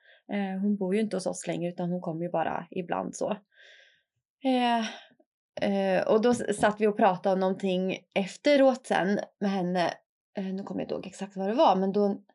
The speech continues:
skojar jag, eller jag nämnde att jag har börjat tjata lite på Sebbe om att flytta in till stan.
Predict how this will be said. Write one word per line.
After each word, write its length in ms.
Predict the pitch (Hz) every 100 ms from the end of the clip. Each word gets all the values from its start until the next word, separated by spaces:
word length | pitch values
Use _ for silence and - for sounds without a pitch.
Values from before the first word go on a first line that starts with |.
| _ _ _ _ _ _ _ 185
skojar 520 | - - 196 175 262
jag, 140 | 185 160
eller 140 | 175
jag 120 | 180
nämnde 640 | 196 214 175 170 180 277 202
att 180 | 180 -
jag 480 | 202 180 175 175 170 - _ _ _ _
har 200 | 175 185
börjat 340 | 175 180 175 180
tjata 440 | 214 180 151 226
lite 260 | 233 208 185
på 120 | 185
Sebbe 360 | - 175 170
om 160 | 160 156
att 120 | 160
flytta 320 | - 185 -
in 200 | 170 160
till 100 | 160
stan. 640 | - - 403 - - 196